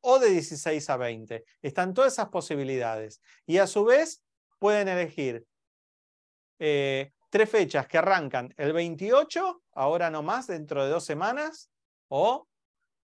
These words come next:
que arrancan en, eh, mayo, que arrancan en julio.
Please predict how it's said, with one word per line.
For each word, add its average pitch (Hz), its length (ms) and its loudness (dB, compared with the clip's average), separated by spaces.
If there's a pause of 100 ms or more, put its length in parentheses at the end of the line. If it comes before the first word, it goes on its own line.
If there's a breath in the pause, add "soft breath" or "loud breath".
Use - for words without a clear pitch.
(260)
que 165 80 -2
arrancan 170 480 2
en, 147 420 -6 (220)
eh, 123 760 -6
mayo, 254 480 -2
que 175 80 0
arrancan 165 440 0
en 139 120 -8
julio. 277 640 -2